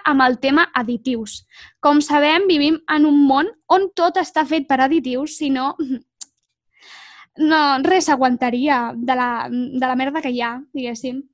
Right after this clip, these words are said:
Per exemple, a Yuka, el trenta per cent de la qualificació final d'un producte ve donat per la qualitat dels additius que porta, no? Aquesta app, doncs, qualifica els productes segons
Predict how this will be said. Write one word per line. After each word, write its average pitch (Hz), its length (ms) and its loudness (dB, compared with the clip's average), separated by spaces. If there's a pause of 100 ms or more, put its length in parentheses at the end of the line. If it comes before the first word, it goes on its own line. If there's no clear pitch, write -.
(560)
Per 285 140 4
exemple, 247 640 0 (720)
a 269 140 4
Yuka, 330 560 6 (400)
el 262 320 2
trenta 294 340 2
per 381 160 2
cent 349 300 0
de 277 80 0
la 254 80 2
qualificació 254 680 -4
final 320 520 -2
d'un 269 180 -2
producte 302 560 -4
ve 294 140 -2
donat 330 360 -2
per 277 140 -2
la 262 140 0 (100)
qualitat 311 880 2
dels 262 380 -2 (100)
additius 262 840 -4 (100)
que 277 100 -2
porta, 247 400 -6
no? 254 220 -12 (720)
Aquesta 339 420 2
app, 403 140 0
doncs, 403 320 -2
qualifica 349 640 0 (420)
els 269 180 2
productes 370 460 -4
segons 330 460 0